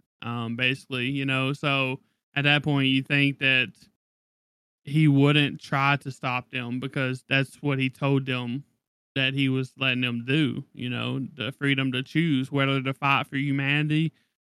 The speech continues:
or, or, you know, let it happen or,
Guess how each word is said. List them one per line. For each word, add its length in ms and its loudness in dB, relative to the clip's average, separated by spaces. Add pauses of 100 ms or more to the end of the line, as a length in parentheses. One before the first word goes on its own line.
(240)
or, 360 -4
or, 480 -4 (440)
you 100 0
know, 460 0
let 180 0
it 120 4
happen 580 0
or, 340 -4